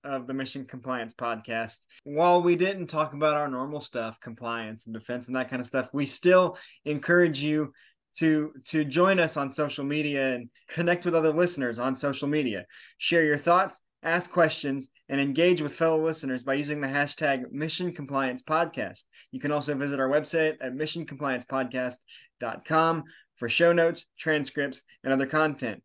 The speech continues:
And I wanna stop here for a second and thank you, Mike, for sharing your story with us th-, this time and get us a little more of a personal note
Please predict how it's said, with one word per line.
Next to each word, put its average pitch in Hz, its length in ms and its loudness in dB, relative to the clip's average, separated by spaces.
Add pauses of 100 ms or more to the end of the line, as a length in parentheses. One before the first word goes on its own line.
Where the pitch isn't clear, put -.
(140)
And 139 280 0
I 139 120 0
wanna 139 180 -2
stop 139 300 0
here 147 140 2
for 151 100 -6
a - 20 -6
second 156 300 2
and 123 120 -2
thank 139 220 -4
you, 165 100 -2
Mike, 151 280 0
for 139 80 -8
sharing 139 340 0
your 156 140 0
story 156 360 2
with 139 200 -2
us 131 160 -4
th-, 135 280 -2
this 135 300 -4
time 135 300 0
and 131 80 -2
get 143 200 -2
us 135 140 -4
a 151 60 -4
little 160 240 0
more 160 320 4
of 143 120 -2
a 135 60 -10
personal 160 540 0
note 127 340 -4